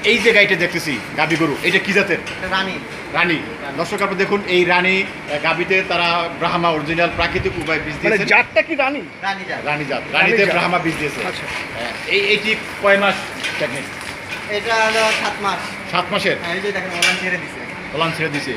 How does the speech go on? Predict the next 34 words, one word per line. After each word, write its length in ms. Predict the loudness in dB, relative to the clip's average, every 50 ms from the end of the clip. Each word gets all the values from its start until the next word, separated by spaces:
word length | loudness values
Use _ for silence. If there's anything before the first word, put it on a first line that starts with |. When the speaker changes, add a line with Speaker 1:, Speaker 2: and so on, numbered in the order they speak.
| -8 -10 -10 -6 -6
Speaker 1:
দর্শক 220 | -6 -4 -4 -6 -6 -6
দেখুন। 220 | -6 -6 -6 -6
Speaker 2:
ওলান 680 | -8 -8 -12 -12 -10 -8 -6 -6 -6 -8 -8 -10 -10 -10 -10
ছেড়ে 140 | -10 -10 -10
দিছে। 260 | -10 -10 -12 -12 -12 -12 -12 -12 -14 -14 -14 -14 -14 -14 -14 -14 -14 -12 -14 -14 -14 -14 -14 -14 -14 -14 -14 -14 -14 -14 -14 -14 -14 -14 -14 -14 -14 -12 -12 -12 -10 -8
Already 220 | -6 -6 -4 -4
ওলান 200 | -4 -4 -4 -6 -6 -8
ছাড়া 140 | -8 -10 -10 -10
শুরু 120 | -10 -10 -10 -10
করছে। 240 | -10 -10 -10 -10 -12
Speaker 1:
আহ, 920 | -12 -12 -12 -14 -14 -14 -14 -14 -14 -14 -12 -8 -6 -2 0 0 0 0
আমরা 180 | 0 -2 -4 -4
দেখতে 220 | -4 -4 -4 -2
পাচ্ছি 180 | 0 0 2 2
Speaker 3:
আর 60 | 4
Speaker 1:
ওলান 160 | 6 6 6
Speaker 3:
এটা 40 | 6
কি 140 | 4 4 4
Speaker 1:
ছেড়ে 120 | 4 4
দিছে। 80 | 6 8
Speaker 3:
প্রথম? 360 | 6 6 6 2 -4 -4 -2
Speaker 1:
সাত 140 | -2 -2 -2 -2
মাস 120 | -4 -4
হয়ে 120 | -2 -2 -2
গেছে। 240 | -2 -2 -4 -2 0 2
Speaker 3:
এই, 160 | 2 2 2 0 -4 -2 2
এই 140 | 4 6
রানী 240 | 8 8 8 6 6
গরুটার 300 | 6 4 4 4 4 4
মধ্যে 180 | 2 2 -2 -2
কি 80 | -2 2
প্রথম? 340 | 2 2 4 4 2 2 2 0 -2 -2
Speaker 2:
প্রথম। 280 | -2 -2 -2 -2 -4 -8 -10 -6 0
Speaker 3:
প্রথম। 320 | 2 2 2 4 2 0